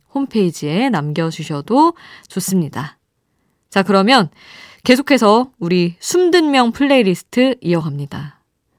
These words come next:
누가 뭐래도 내 눈에는 멋있었던 화려한 조명이 감싸는 남자 솔로곡들 달려볼게요. 에이제이의 댄싱 슈즈, 그리고 전진의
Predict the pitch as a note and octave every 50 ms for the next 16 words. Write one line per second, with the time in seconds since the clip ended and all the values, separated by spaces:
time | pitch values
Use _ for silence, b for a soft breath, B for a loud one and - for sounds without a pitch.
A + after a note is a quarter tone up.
0 | _ _ _ - F3 F#3 A3 A#3 G#3 F3 D#3 D#3+ D#3 D3+ - D3+ D3+ D3+ D#3 -
1 | D#3+ D#3+ D#3+ E3+ F3 E3+ E3 D#3 D#3+ D#3 C3+ C#3 C#3 - - - - D#3 - _
2 | - D3 C#3+ D3+ F3+ A#3 - B B B B B B B B - - A#3 C4+ C#4
3 | C4 B3 A#3+ A3+ G#3+ G3+ - F3+ E3+ F3+ F#3 F3+ F3+ E3 D#3+ D3 D3+ - - D3+
4 | D3+ G3 B3+ D4+ E4+ F4+ B B B B B B B D#3 E3 E3+ F#3+ A3 B3+ C#4
5 | B3+ D4 C#4+ C4+ C4 B3+ B3+ B3 B3 B3 - D#4 D#4+ D#4 C#4 A3+ F#3 - _ -
6 | - D#3 D3 - _ _ - - E3 E3 E3 D3 D#3 C#3+ - - A#2 A#2+ D3 D3
7 | _ _ _ _ _ _ _ b b b b b b b b b b b b -
8 | F#3+ A#3 C#4 D#4 E4 D4 - C#4+ C4 B3 A3+ A3 A3+ A#3 G3 D3+ C#3+ - - C4
9 | D#4 E4+ E4+ - - D4 C#4+ C4 A#3 - - F3 D#3 - - - E3 F#3 B3 F4
10 | - _ - - F3 E3 D#3 D3 D#3+ E3 D#3 - - - F#3 F#3+ G3 F#3 F#3 F3+
11 | E3+ F#3 G#3 A3+ A3+ A3+ -